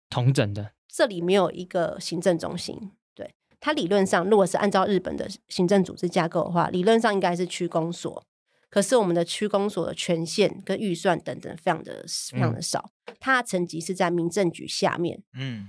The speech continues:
Speaker 2: 所以它是一个局处下面的附属机关，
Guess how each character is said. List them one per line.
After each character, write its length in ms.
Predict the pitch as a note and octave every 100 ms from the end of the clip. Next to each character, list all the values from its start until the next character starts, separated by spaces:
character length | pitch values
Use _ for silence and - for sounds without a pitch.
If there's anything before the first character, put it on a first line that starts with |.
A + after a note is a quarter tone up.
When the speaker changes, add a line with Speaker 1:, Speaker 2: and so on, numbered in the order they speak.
| G2
Speaker 2:
所 140 | -
以 80 | D4
它 180 | B3 B3
是 160 | A#3+ A#3
一 80 |
个 160 | - F3+
局 320 | E3+ - F3 F3
处 340 | - G3 F3
下 300 | E3+ G#3 E3
面 220 | F3+ E3
的 240 | - B2+ -
附 240 | - A3+ E3+
属 200 | - -
机 240 | - D3+
关， 340 | - C#3 C3+